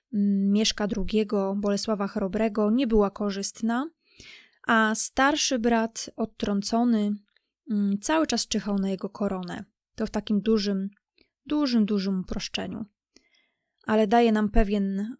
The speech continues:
obraz sytuacji, w jakiej znalazł się Mieszko drugi.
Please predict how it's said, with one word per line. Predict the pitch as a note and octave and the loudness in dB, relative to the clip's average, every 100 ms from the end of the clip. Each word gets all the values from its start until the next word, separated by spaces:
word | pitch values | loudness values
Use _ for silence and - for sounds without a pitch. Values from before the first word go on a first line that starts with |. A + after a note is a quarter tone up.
| _ | _
obraz | B3 C4 A#3 G#3+ | 2 4 4 4
sytuacji, | - G3 - A3 A#3 - | 2 0 0 -2 0 -2
w | G3 | -2
jakiej | G3+ G3+ | -2 -4
znalazł | F#3 G3 F3+ F#3 - | -4 -4 -4 -6 -6
się | - | -4
Mieszko | F#3+ F3 - F#3 | -4 -4 -8 -8
drugi. | F3 F3+ - - | -10 -10 -12 -16